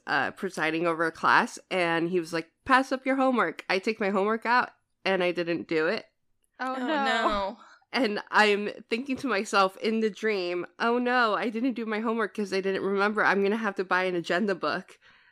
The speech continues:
Speaker 1: to write all this <laughs> down."
Speaker 3: <laughs>
Speaker 1: And then I
Speaker 2: Aw.
Speaker 1: woke up and I was like, "Thank God I'm not in school."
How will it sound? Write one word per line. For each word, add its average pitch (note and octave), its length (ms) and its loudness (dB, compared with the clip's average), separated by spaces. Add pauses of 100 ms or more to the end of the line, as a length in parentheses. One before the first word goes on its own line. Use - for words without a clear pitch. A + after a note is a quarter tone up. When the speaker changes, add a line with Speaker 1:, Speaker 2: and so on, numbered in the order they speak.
Speaker 1:
to C4 180 0
write F#3+ 240 2
all F#3+ 160 4
this C4+ 260 2
<laughs> - 120 0
down." D4+ 360 -2 (220)
Speaker 3:
<laughs> - 0 -
Speaker 1:
And - 1400 -4
then C#4 100 6
I D4 60 4
Speaker 2:
Aw. C#4+ 60 4
Speaker 1:
woke C4+ 200 4
up B3+ 160 2
and A3 100 0
I G#3 60 4
was G#3 160 -2
like, A3 160 -4
"Thank D#4+ 260 0
God D#3 240 2
I'm D#3+ 140 -2
not D#3+ 140 -2
in D#3+ 160 -4
school." E3+ 500 -8